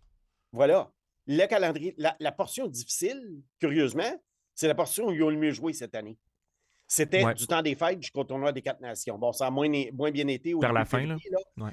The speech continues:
Speaker 1: Mais, mais en janvier, en fin décembre, début janvier, ça a été
Speaker 2: Ah oui.
Speaker 1: incroyable. Et le, le, le,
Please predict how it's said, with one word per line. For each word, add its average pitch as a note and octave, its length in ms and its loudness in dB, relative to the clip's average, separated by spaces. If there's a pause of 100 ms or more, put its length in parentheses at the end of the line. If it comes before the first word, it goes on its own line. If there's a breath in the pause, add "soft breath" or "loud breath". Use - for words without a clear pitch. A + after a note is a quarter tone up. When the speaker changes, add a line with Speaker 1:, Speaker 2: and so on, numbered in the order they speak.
(140)
Speaker 1:
Mais, C#3+ 160 0
mais C#3+ 100 -4
en B2+ 80 -4
janvier, C3 380 -6
en A#2+ 260 -8
fin E3+ 220 -2
décembre, D3 420 -4
début A2 200 -10
janvier, B2 320 -6
ça - 120 -4
a - 40 -6
été A2 100 -4
Speaker 2:
Ah A2+ 80 2
oui. C3 120 2
Speaker 1:
incroyable. D3+ 320 0 (380)
Et F#3+ 160 4
le, C#3+ 160 0
le, C#3+ 220 0
le, C#3+ 180 -2